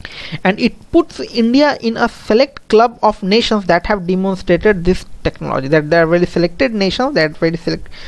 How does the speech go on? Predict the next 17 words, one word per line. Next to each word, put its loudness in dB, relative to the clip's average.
selected 2
nations -2
which -2
are 6
in 2
the 2
club 2
of 0
this -4
demonstration 0
of 2
this -4
technology, 0
that -4
converting -2
of -2
that -2